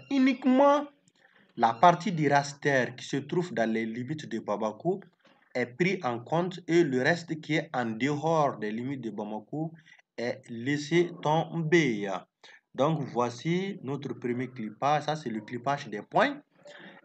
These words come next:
Et le deuxième clipage, le clipage de, du raster. Et une autre chose que je vais vous dire, il faut savoir que ce raster, ce n'est autre chose que l'interpolation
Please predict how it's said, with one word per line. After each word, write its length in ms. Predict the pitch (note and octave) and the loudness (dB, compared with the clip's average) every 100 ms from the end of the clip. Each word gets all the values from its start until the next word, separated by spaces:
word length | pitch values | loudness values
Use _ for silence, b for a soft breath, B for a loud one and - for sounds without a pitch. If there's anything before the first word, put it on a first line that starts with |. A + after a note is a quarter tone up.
| - | 0
Et 160 | D#3 E3 | 4 4
le 200 | C#3 B2 | 2 0
deuxième 440 | C#3 C3+ E3 D#3+ | 0 2 0 0
clipage, 640 | C3 A#2+ C3+ D#3 E3+ E3+ F3+ F3 | -4 -2 4 6 6 6 2 -2
le 160 | B2 A#2 | -6 -6
clipage 680 | C#3 C#3 D3+ D#3 E3+ - | -6 -4 2 4 4 -2
de, 340 | A#2 C3 D3 D3 _ _ _ _ _ _ - | -6 -4 -4 -6 _ _ _ _ _ _ -14
du 160 | A#2+ D3 | -2 2
raster. 600 | C#3+ D3 - C3+ G#2+ - - B B B - | 2 0 -2 0 0 -6 -14 B B B -2
Et 180 | C#3+ D3+ | 0 2
une 80 | F#3 | 4
autre 240 | F3+ E3+ | 4 2
chose 880 | D#3 C#3 D#3+ E3+ E3 D#3 C#3 A#2 G#2+ | 0 2 4 6 6 4 2 0 -4
que 140 | D3 | -2
je 100 | C3+ | 0
vais 120 | A#2+ C3 | 0 0
vous 160 | A2+ | -2
dire, 260 | G#2+ B2+ D3+ | -2 0 0
il 60 | C3+ | -2
faut 180 | F3+ | -2
savoir 440 | F3 D#3 C#3 D#3 D#3 | 0 2 4 2 0
que 320 | C3+ C#3 - - B B | -2 -2 -2 -14 B B
ce 160 | - B2+ | -2 4
raster, 600 | C3+ D3+ - E3+ F3 F3+ | 4 4 2 6 6 6
ce 160 | - | -2
n'est 180 | B2+ C3+ | -4 -2
autre 240 | D#3+ D#3 | -4 -4
chose 300 | E3 D3+ D3+ | -6 -4 -6
que 80 | - | -6
l'interpolation 1160 | G#2+ A#2+ C3+ - A#2+ C3+ C3 B2+ - D3+ E3 | -4 -2 -4 -6 -6 -4 -2 -2 -4 -6 -6